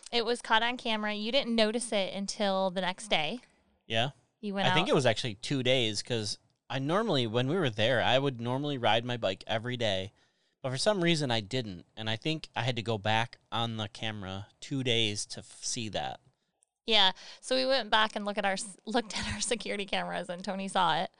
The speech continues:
Speaker 1: Um, so I think we talked to somebody, and then did you report it stolen that day?
Speaker 2: No, I didn't report it stolen 'cause I didn't have the serial number.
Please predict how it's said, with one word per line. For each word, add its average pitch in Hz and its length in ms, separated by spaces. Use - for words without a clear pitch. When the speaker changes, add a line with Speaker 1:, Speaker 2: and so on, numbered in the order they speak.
Speaker 1:
Um, 180 640
so 196 720
I 208 80
think 202 380
we 508 180
talked - 380
to 233 60
somebody, 220 440
and 202 80
then 190 160
did 214 160
you 277 100
report 262 320
it 269 100
stolen 254 420
that 220 180
day? 226 400
Speaker 2:
No, 113 120
I 107 100
didn't 107 240
report 107 280
it 101 60
stolen 131 260
'cause - 140
I 113 40
didn't 101 240
have 110 180
the 98 60
serial 110 380
number. 92 360